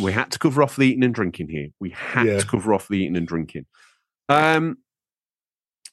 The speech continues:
Speaker 1: now, there's so many different ways we can go with you, sir, and I want to be respectful of your time, but you've, you've appeared on T V, you've appeared on the B B C online comedy, uh, called Ashen's Tech Dump. Can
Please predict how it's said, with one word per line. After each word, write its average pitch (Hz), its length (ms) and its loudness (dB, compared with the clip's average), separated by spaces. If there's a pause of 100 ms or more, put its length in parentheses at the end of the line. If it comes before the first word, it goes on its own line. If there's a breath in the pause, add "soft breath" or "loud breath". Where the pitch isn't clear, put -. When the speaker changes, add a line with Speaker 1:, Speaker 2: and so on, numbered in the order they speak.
(140)
Speaker 1:
now, 185 300 4 (1600)
there's 123 120 2
so 196 200 4
many 135 180 2
different 101 280 -2
ways 92 220 2
we 92 80 0
can 95 140 -8
go 90 160 0
with 87 120 -2
you, 85 80 0
sir, 87 200 -2
and 85 100 -4
I - 20 -2
want 101 180 0
to 120 40 0
be 113 140 0
respectful - 500 -4
of 78 100 -8
your 85 120 -6
time, 78 360 -4
but 104 180 -4
you've, 117 180 -2 (180)
you've 123 180 0
appeared 175 320 2
on 139 160 4
T 110 240 2
V, 80 300 -2 (460)
you've 104 120 -6
appeared 151 320 4
on 120 120 4
the 92 60 2
B 92 200 2
B 87 160 2
C 90 200 0
online 82 420 0
comedy, 82 480 -6 (520)
uh, 87 540 0
called 120 280 2
Ashen's 165 460 0
Tech - 440 -2
Dump. - 280 -6
Can - 80 -20